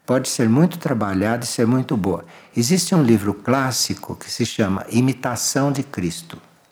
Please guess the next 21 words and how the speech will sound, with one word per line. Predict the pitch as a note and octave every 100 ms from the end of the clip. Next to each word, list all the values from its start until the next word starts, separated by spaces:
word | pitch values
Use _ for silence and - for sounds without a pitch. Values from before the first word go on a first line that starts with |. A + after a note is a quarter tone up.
| _ _ -
Então | F#3 G3+
a |
humanidade | F#3 D3 A#2+ E2+ C3 D3 G#2 G2+ G2+ -
tem | D3 D3+
uma | C#3+ D3
tendência | C#3+ A#2 G#2 C#3 D3 -
a | B2+
imitar. | D3 A3 G#3 - - F#2+ - - - _ _ _ _
Então | - A3+ - - - -
a | A2+
imitação | C3+ C3+ D3+ D3+ - F3 F#3 G#3+ - - _ -
é | E3+
algo | B2 A#2+ C#3+ F3
que | -
existe. | A3 C3 G2+ F#2 - - - E2 - _ -
Depende | B2 G3 G3+ G#3+ G3+
do |
que | F#3
você | G3 -
está | G3 - G3+
imitando. | G3 G3+ - C#3+ B2 G#2 F#2+